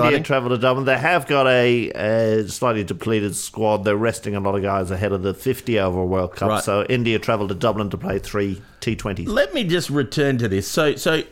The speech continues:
Speaker 1: the, w-, the world of T twenty cricket is supposed to have been redefined and, well, I guess defined by India, who adopted it from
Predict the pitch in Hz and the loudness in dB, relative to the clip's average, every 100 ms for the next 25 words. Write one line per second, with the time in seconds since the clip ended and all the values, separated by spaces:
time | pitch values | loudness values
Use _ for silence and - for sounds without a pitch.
0 | - 147 - - - - 165 135 156 175 | -4 -2 -2 -4 -20 -6 -4 0 0 0
1 | 151 - 160 165 202 226 196 156 - - | 0 0 2 6 6 4 2 0 -2 0
2 | 151 135 - 143 123 - 127 - 92 - | 0 0 0 2 0 0 -2 0 -4 -2
3 | 139 127 147 135 160 170 - 156 135 110 | 0 0 0 0 0 0 0 0 2 2
4 | 131 123 120 147 165 131 - 123 123 127 | 2 2 4 2 2 0 2 2 4 2
5 | 113 107 107 131 104 101 117 87 131 - | 2 0 2 2 2 0 -4 -2 0 0
6 | 139 127 110 98 107 - - - - 135 | 2 2 2 2 0 -4 -18 -20 -2 2
7 | 120 - 135 117 104 120 139 139 120 107 | 2 2 2 2 4 4 4 4 2 2
8 | 143 139 135 120 117 - 120 117 117 | 2 2 0 0 -2 -2 2 2 2